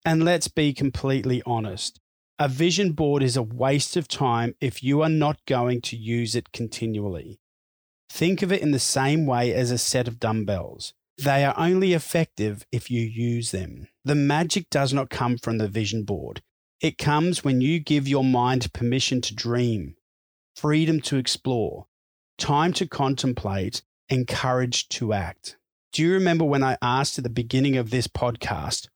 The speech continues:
"What is the first thing you do in the morning?" I also asked you, what if there was something else you could do in the morning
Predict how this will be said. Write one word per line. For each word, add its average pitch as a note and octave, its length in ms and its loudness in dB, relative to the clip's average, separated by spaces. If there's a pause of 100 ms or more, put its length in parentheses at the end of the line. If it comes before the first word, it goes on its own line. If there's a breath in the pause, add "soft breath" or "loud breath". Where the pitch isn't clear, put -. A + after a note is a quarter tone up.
(100)
"What D#3 300 2
is F3+ 160 0
the G#3+ 80 2
first C3+ 480 0
thing B2+ 240 2
you A#2+ 140 -2
do A#2+ 280 -2
in A#2 120 0
the A#2 80 0
morning?" A2+ 560 -2 (320)
I D3+ 160 4
also G3+ 420 2
asked C#3+ 360 2
you, C#3 80 2
what C3+ 240 0
if - 140 -4
there G#3+ 140 4
was E3+ 160 4
something E3+ 580 0
else B2 340 0
you E3 120 2
could E3+ 180 -2
do C#3 180 2
in C3+ 100 4
the C3 60 4
morning A#2+ 500 2